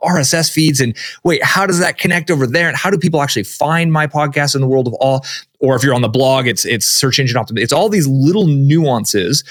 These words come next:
that are hidden behind the process of publishing. So we're dealing with all of these learning curves.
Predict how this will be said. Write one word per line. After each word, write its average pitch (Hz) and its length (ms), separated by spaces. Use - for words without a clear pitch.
that 135 100
are 120 100
hidden 190 380
behind 131 440
the 117 40
process 117 380
of 104 80
publishing. 107 380
So 120 100
we're 123 140
dealing 190 320
with 139 120
all 135 220
of 139 80
these 120 160
learning 120 480
curves. 104 480